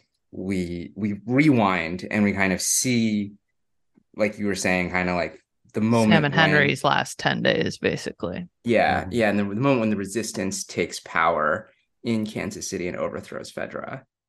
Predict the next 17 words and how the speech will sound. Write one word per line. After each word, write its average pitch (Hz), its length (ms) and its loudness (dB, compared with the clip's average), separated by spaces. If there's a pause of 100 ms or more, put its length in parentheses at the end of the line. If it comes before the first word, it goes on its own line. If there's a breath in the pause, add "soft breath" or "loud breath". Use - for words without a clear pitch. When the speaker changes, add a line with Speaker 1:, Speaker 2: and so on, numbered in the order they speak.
(120)
Speaker 1:
And, 104 200 -2
and 104 120 0
you 98 60 -4
see 98 400 -2
all 117 200 4
the 101 60 0
things 110 160 -2
that 113 100 -6
lead 117 180 0
up 117 180 0
to 107 80 -4
him 90 420 -6 (340)
eventually 104 720 0 (240)
encountering 92 800 -2 (380)
Joel 95 260 2
and 80 100 -4
Ellie. 67 500 -6